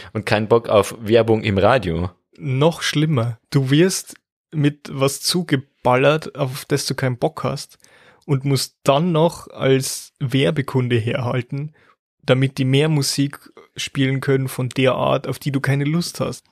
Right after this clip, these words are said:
Speaker 2: What?
Speaker 1: Damit sie dir mehr Gewinnspiele andrehen können. Weil sie so viel Werbeüberschuss haben, dass sie nicht wissen, wohin damit, dass sie das um vier Uhr in der Früh in irgendwelchen Gewinnspielen rausballern.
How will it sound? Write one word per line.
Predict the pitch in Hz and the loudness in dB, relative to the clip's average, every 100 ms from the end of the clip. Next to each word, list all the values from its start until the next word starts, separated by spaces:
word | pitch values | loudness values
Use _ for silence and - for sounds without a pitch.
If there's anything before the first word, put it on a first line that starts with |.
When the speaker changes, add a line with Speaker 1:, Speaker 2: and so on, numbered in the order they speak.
| _ _ - | _ _ -6
Speaker 2:
What? | 151 175 208 - - - - | 2 4 4 0 -20 -20 -4
Speaker 1:
Damit | 101 107 117 | 0 0 0
sie | 95 | 2
dir | 104 98 | 4 4
mehr | 107 104 | 4 2
Gewinnspiele | 107 95 113 135 - 98 87 | 2 -2 -2 -2 -4 -2 -2
andrehen | 90 87 90 85 | -2 -6 -8 -8
können. | - 85 92 87 _ - _ - | -8 -6 -6 -14 _ -20 _ -6
Weil | 101 | -4
sie | 104 | -4
so | - 123 135 | -2 -2 -2
viel | - 110 104 104 - _ _ - | -2 -4 -4 -14 -20 _ _ -16
Werbeüberschuss | 101 113 127 117 104 120 151 101 85 - 92 - | -2 4 4 4 2 2 2 4 2 0 -2 2
haben, | 90 87 95 - - - - | 2 2 -2 -12 -20 -18 -4
dass | 104 - | -2 0
sie | |
nicht | 113 110 | -2 0
wissen, | 131 139 113 | 0 0 0
wohin | 95 98 135 | 2 2 2
damit, | 117 90 98 - | 2 2 0 0
dass | 101 | 0
sie | 113 | 2
das | 107 107 - | 2 0 -6
um | - 107 | -6 -6
vier | - 135 131 | -4 2 4
Uhr | 113 | 4
in | 104 | 4
der | 101 | -2
Früh | 92 120 127 | 0 0 0
in | 104 107 | 0 -2
irgendwelchen | 117 107 113 | 0 0 0
Gewinnspielen | 104 107 127 - 92 90 | 0 0 0 0 0 2
rausballern. | 85 85 - - 80 78 73 | 2 2 -2 0 0 0 -4